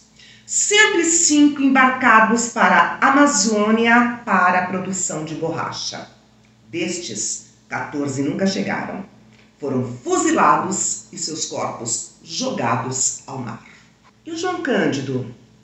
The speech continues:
saiu do anonimato para as páginas dos jornais como grande herói,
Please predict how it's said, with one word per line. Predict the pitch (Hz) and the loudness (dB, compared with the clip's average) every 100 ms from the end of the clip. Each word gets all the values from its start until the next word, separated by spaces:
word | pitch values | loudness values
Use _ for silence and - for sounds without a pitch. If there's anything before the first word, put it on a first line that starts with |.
| _ _ | _ _
saiu | - - 175 165 139 | -10 -6 -4 0 0
do | 135 | 0
anonimato | 123 139 208 247 185 185 - 269 269 | 0 2 4 6 6 4 -2 -6 -6
para | 147 135 131 | -6 -2 -2
as | - - - | -2 -6 -6
páginas | 135 123 120 120 120 120 | -2 0 0 0 0 -2
dos | 117 123 | -4 -4
jornais | 123 120 120 101 120 - | -4 -2 -2 0 -2 -2
como | 117 113 | -4 -4
grande | 104 107 113 - | -6 -6 -6 -2
herói, | 139 135 123 123 - - | 2 4 6 6 4 0